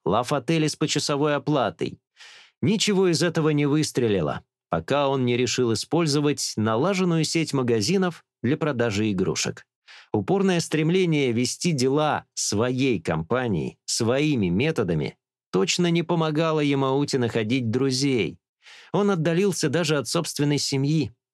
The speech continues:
Дети казались ему случайными гостями, которые ходили на цыпочках в редкие часы, когда бизнесмен оказывался дома. Как это происходит со многими семейными бизнесами,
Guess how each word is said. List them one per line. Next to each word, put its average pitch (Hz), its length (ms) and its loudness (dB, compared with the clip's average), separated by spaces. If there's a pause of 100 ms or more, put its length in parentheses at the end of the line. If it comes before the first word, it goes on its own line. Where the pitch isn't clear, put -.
(260)
Дети 120 300 0
казались 113 540 0
ему 107 380 2
случайными 82 640 0
гостями, 127 640 -2 (400)
которые 208 340 2
ходили 170 380 2
на 147 160 0
цыпочках 165 640 0
в 107 60 0
редкие 135 360 0
часы, 143 460 0
когда 85 380 0
бизнесмен 95 760 -2 (180)
оказывался 87 680 -2
дома. 73 460 -2 (600)
Как 165 180 -2
это 160 120 -4
происходит 156 540 0
со 143 160 -2
многими 139 400 0
семейными 117 580 0
бизнесами, 98 760 0